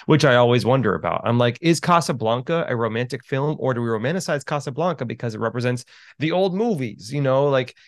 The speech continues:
but was that also what the case was when it came out?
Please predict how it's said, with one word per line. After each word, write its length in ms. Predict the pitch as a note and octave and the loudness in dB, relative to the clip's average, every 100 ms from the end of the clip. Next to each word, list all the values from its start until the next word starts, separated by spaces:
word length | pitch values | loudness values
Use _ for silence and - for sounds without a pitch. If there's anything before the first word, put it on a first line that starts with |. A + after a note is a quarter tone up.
| _ - | _ -4
but 160 | D#3+ - | -4 -2
was 480 | F3 D#3+ D#3+ F3 C#3 | -6 -2 0 0 2
that 200 | D3+ C#3+ | 2 2
also 400 | C#3 D3+ D3+ C#3 | -2 -4 -4 -4
what 260 | B2 B2+ | -4 -6
the 80 | C3 | -8
case 300 | - G3 - | -4 -4 -2
was 120 | C3 | -6
when 100 | A#2+ | -4
it 80 | A2+ | -4
came 220 | - C3+ | -4 -2
out? 240 | F3 G2+ | -2 -4